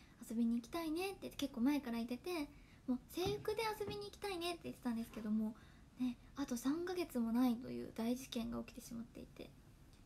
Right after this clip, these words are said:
まあ、わかんないですけど、遊びに行きたいですね。孔明さん、ハート百個、ありがとうございます。そう、行きたいんですよ。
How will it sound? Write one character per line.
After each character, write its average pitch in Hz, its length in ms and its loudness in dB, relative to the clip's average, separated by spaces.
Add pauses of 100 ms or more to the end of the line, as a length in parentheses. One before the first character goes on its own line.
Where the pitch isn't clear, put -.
(380)
ま 208 60 -2
あ、 202 40 -2
わ 202 80 -4
か - 160 -6
ん 220 80 -2
な 214 80 -4
い - 80 -8
で 233 80 -10
す - 100 -14
け - 140 -18
ど、 - 60 -12 (100)
遊 226 80 -4
び 233 60 4
に 247 80 4
行 269 60 -2
き - 80 -16
た 330 120 -8
い 311 60 -6
で 269 100 -6
す - 120 -16
ね。 277 240 2 (1400)
孔 339 160 -6
明 277 220 2
さ 233 120 -6
ん、 233 100 -2
ハ 262 160 -2
ー 294 60 -8
ト 294 60 -10
百 294 220 -8
個、 - 120 -10 (140)
あ 254 80 -6
り 294 80 -6
が 349 80 -10
と 320 160 -12
う 294 60 -6
ご - 40 -16
ざ 294 60 -10
い 294 80 -8
ま 294 160 -6 (1800)
す。 - 80 -16
そ 247 40 -6
う、 220 40 -2
行 220 100 -6
き - 80 -20
た 320 160 -4
い 311 60 -2
ん 269 80 2
で 247 120 0
す 247 80 -6
よ。 226 160 -6